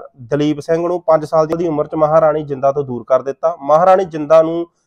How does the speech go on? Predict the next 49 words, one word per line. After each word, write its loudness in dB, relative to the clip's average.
ਦੇਸ਼ -4
ਨਿਕਾਲਾ 6
ਦੇ 0
ਦਿੱਤਾ 2
ਗਿਆ। 0
ਮਹਾਰਾਣੀ 2
ਜਿੰਦਾ 2
ਨੇਪਾਲ 6
'ਚ -8
ਚਲੀ -2
ਗਈ -6
ਤੇ 0
ਮਹਾਰਾਜਾ 8
ਦਲੀਪ 0
ਸਿੰਘ 0
ਨੂੰ 0
ਉਹਨਾਂ 0
ਨੇ 2
ਯੂ -2
ਪੀ -2
ਦੇ 0
ਵਿੱਚ -2
ਜਿਹੜਾ 0
ਫਤਿਹਗੜ੍ਹ -2
ਆ, 0
ਯੂ-, -6
ਯੂ 0
ਪੀ -4
ਵਿੱਚ 0
ਭੇਜ 0
ਦਿੱਤਾ 0
ਪੰਜ 6
ਸਾਲ 0
ਦੀ -6
ਉਮਰ -4
'ਚ। -8
ਤੇ -4
ਉੱਥੇ -2
ਜਿਹੜਾ 2
ਉਹਦਾ 2
ਪਾਲਣ 0
ਪੋਸ਼ਣ -6
ਸੀ -6
ਇੱਕ 2
ਅੰਗਰੇਜ਼ 2
ਅਫਸਰ 0
ਦੇ -2
ਘਰੇ 2
ਹੋਇਆ। -2